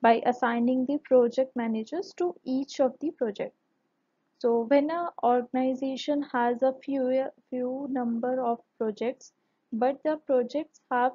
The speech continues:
longer duration, a pure project organization is proposed. Each project manager is appointed and he or she is responsible to conduct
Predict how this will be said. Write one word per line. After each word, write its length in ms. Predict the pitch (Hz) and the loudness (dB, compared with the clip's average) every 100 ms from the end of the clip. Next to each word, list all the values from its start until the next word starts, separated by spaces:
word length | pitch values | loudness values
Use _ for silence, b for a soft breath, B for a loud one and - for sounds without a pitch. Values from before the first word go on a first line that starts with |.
| - | -4
longer 600 | 247 247 240 240 254 320 | -2 0 0 0 2 2
duration, 680 | 302 240 202 202 - 190 - _ _ _ _ - | 0 -2 -2 -2 -4 -6 -6 _ _ _ _ -4
a 120 | 233 | -4
pure 420 | - 254 285 311 | -4 -2 0 -2
project 460 | - 262 254 262 247 | -2 -2 0 -2 -2
organization 720 | 233 233 233 226 233 - 233 | -2 -2 -4 -4 -4 -2 -2
is 240 | 254 - | -4 -8
proposed. 640 | - 233 - - - - - _ _ _ _ _ | -8 -8 -6 -8 -10 -14 -20 _ _ _ _ _
Each 340 | 262 294 302 - | -4 -2 -4 0
project 460 | 262 247 277 - | 0 2 -2 -2
manager 500 | 240 220 226 226 277 | -4 -2 -2 -2 -2
is 160 | 262 247 | -2 -4
appointed 580 | 233 214 214 214 277 359 _ _ _ _ | -6 -4 -6 -4 -4 -6 _ _ _ _
and 300 | - 226 226 | -2 -2 -2
he 380 | 226 269 269 269 | -4 -6 -6 -2
or 160 | 233 240 | 0 0
she 480 | 240 - 262 262 277 | -2 -8 -6 -6 -2
is 280 | 254 247 254 | 0 0 0
responsible 760 | 240 240 247 240 233 247 262 254 | -4 -4 -6 -4 -4 -2 -4 -4
to 120 | 285 | -6
conduct 460 | 247 226 226 262 | -4 -4 -4 -8